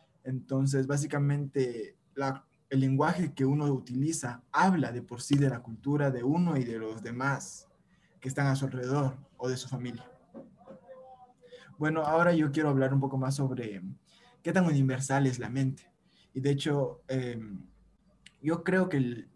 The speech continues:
la mente se va ampliando, eh, a medida de que uno aprende más. Y es mucho mejor si es que se aprenden lenguajes, ya que, según Panos Athanosopoulos, que es profesor de lingüística en Lancaster,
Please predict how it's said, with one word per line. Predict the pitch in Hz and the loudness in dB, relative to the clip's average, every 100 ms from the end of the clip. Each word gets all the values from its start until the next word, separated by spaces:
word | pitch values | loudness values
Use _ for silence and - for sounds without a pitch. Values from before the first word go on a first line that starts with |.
| - | -2
la | 135 | 0
mente | 151 180 139 131 139 | 2 2 2 0 0
se | 135 | -2
va | 135 | 0
ampliando, | 143 139 156 143 127 123 135 - _ _ _ _ _ _ _ | 0 0 2 2 0 -2 -6 -8 _ _ _ _ _ _ _
eh, | 135 135 | 0 2
a | 135 | 4
medida | 143 139 151 | 2 2 0
de | 151 | 0
que | 139 | 2
uno | 135 143 139 | 2 4 2
aprende | 135 131 127 | 0 -2 0
más. | 135 143 139 - - _ | 0 2 0 -4 -18 _
Y | 143 151 | 0 2
es | 160 | 4
mucho | 180 170 | 0 2
mejor | 151 143 147 | 0 0 0
si | |
es | 151 | -2
que | 139 | 0
se | 135 | 0
aprenden | 131 139 139 139 139 | 0 -2 0 2 2
lenguajes, | 127 123 139 139 135 - - | 0 2 2 2 0 -10 -8
ya | 135 135 | -4 -2
que, | 135 120 110 101 - _ _ _ _ _ _ - - | -2 -6 -8 -10 -18 _ _ _ _ _ _ -20 -10
según | - 143 160 160 | 0 4 4 2
Panos | 151 160 151 143 135 - | 2 4 4 2 0 -2
Athanosopoulos, | 131 127 135 127 123 127 123 113 - - 160 160 139 139 | -4 -2 -2 -2 -2 -4 -4 -6 -8 0 6 8 6 4
que | 135 | 0
es | |
profesor | 139 135 123 139 | 0 0 0 -2
de | 131 | 2
lingüística | 135 131 143 143 135 131 | 4 4 2 2 2 0
en | 120 | 0
Lancaster, | 127 131 156 151 135 135 | -4 0 0 0 -2 -4